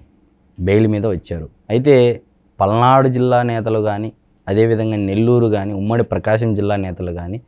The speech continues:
వైఎస్ఆర్సీపీ పార్టీలో ఉన్నటువంటి అగ్రనేతలు ఎవరూ కూడా, ఒక కాకాని గోవర్ధన్ రెడ్డి తప్ప మిగతా ఎవరు కనీసం, ఆ, జైలు నుంచి వచ్చిన తర్వాత ఎవరు పరామర్శించడానికి కానీ కలుసుకోవడానికి కూడా రాలేదు, స్వాగతం పలకడానికి కూడా రాలేదు.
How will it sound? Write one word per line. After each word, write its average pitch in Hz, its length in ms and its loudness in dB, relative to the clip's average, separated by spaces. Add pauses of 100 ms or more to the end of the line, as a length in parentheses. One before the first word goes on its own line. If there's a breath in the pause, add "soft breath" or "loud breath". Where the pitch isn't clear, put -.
(520)
వైఎస్ఆర్సీపీ 139 680 4
పార్టీలో 123 360 -2
ఉన్నటువంటి 110 440 -2
అగ్రనేతలు 113 600 4
ఎవరూ 143 400 8
కూడా, 123 340 4 (760)
ఒక 101 160 0
కాకాని 120 540 2
గోవర్ధన్ 104 500 2
రెడ్డి 92 180 -2
తప్ప 87 300 -2 (960)
మిగతా 113 260 2
ఎవరు 107 600 4
కనీసం, 120 640 -2 (160)
ఆ, 101 140 2
జైలు 104 300 2
నుంచి 131 220 0
వచ్చిన 110 220 -2
తర్వాత 98 360 -2
ఎవరు 104 460 2 (420)
పరామర్శించడానికి 101 800 0
కానీ 92 220 -6
కలుసుకోవడానికి 98 600 -2
కూడా 107 160 -4
రాలేదు, 92 380 0 (160)
స్వాగతం 110 460 0
పలకడానికి 98 420 -2
కూడా 107 160 -4
రాలేదు. 80 300 -12